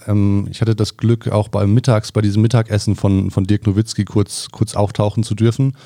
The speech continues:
Ähm, der hat ja da Friends and Family eingeladen in, in Köln in den Sky-Turm. Und, äh, da gab's Buffet und, äh,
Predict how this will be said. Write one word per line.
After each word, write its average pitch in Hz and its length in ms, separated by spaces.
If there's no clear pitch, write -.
Ähm, 101 240
der 98 80
hat 107 120
ja 107 60
da 104 300
Friends 107 340
and 110 140
Family 110 340
eingeladen 110 560
in, 104 300
in 98 120
Köln 117 300
in 104 120
den 104 180
Sky-Turm. 123 840
Und, 101 360
äh, 95 400
da 95 140
gab's 98 340
Buffet 117 600
und, 98 400
äh, 92 280